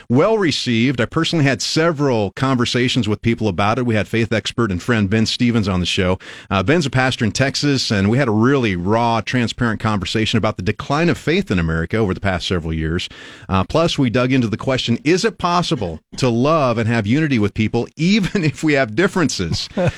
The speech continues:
Speaker 1: So interesting, because I even, even with that topic, we got, you know, some unfollows and stuff just by talking about unity, which is really interesting. But, um, that's kind of the world we live in. The show is really good. If you didn't have a chance to,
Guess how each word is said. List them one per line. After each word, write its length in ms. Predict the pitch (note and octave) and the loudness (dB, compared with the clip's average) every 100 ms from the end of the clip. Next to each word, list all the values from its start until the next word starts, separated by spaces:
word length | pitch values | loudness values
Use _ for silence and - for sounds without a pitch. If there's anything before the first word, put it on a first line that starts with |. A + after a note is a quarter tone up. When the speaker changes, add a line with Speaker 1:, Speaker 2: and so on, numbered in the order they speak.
| - - | -2 -2
Speaker 1:
So 340 | G3+ - G#3 | 0 0 2
interesting, 540 | F#3 A#3 A3+ - D#3+ | 2 2 0 2 0
because 300 | C3 C3+ D3+ | 0 0 0
I 80 | D#3 | 2
even, 240 | F#3 F3+ C#3+ | 2 0 0
even 280 | F#3+ A3 G#3 | 2 2 2
with 160 | F#3+ | 0
that 200 | F3 C#3+ | 0 -2
topic, 440 | - F3+ A3 D3+ - | -2 0 0 -2 0
we 120 | C3 | 0
got, 320 | C3 B2 A#2 | 2 -2 0
you 100 | B2 | 0
know, 120 | A2+ | 2
some 200 | G#2 C3 - | 2 0 2
unfollows 600 | F#3 - D3+ F#3+ D3 G2+ | 0 0 0 0 0 0
and 100 | F#2 | -4
stuff 340 | - A#2+ - | -2 -2 -2
just 180 | C3 - - | -4 -4 0
by 160 | B2+ | 0
talking 380 | A#2+ C#3 C#3 D3 | 0 -2 0 0
about 220 | D3 D3+ | 0 0
unity, 440 | C3+ G#3 G3+ - D#2+ | 0 2 0 -2 -4
which 220 | F#2 - | -2 -2
is 120 | A2+ | 0
really 220 | C#3+ D3 C#3 | 0 2 0
interesting. 500 | D3 - - F2 E2+ | 0 -4 -2 0 0
But, 240 | A2+ - | 0 0
um, 120 | A#2+ | 2
that's 220 | F#2+ D#2+ | 2 -2
kind 160 | - F3 | -2 0
of 60 | D3 | 2
the 60 | |
world 220 | C#3 D#3 | 2 2
we 80 | B2+ | 2
live 220 | A#2+ C#3+ | 0 2
in. 180 | C3+ C3+ - - - | 2 0 -2 -14 -4
The 60 | |
show 280 | A#2 F3 F3 | 0 2 2
is 120 | D#3+ | 2
really 260 | C#3+ D3+ C#3 | 2 0 0
good. 360 | G#2+ C3 C3 A#2+ | 0 2 2 0
If 60 | |
you 40 | G#2 | 0
didn't 160 | D3 D3+ | 2 2
have 120 | C3 | 2
a 40 | |
chance 420 | - C3+ B2+ - | 0 0 0 -2
to, 300 | - B2 G#2+ | -2 2 2